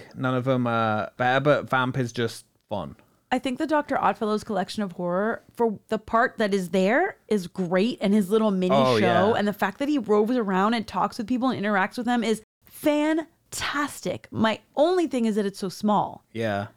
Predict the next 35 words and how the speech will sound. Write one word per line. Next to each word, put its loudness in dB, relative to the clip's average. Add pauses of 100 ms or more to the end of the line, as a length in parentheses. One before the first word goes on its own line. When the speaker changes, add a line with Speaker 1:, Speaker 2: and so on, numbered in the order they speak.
(140)
Speaker 2:
It's -2
so -6
small. -4
It -10
doesn't -2
go 2
Speaker 1:
I 2
Speaker 2:
out 2
into -6
the -8 (100)
Minion 0
Street. -12 (180)
Speaker 1:
I 4
actually 4
loved 6
when 4
we 2
chatted 0
to 4
Oddfellow 2
in 0
the 2
jungle, 0
too. -4
Speaker 2:
Yeah, 0
that 0
was 2
so 2
cool. 4
Like, 0
there's 2
an, -2
a 2
young 4
Oddfellow, 0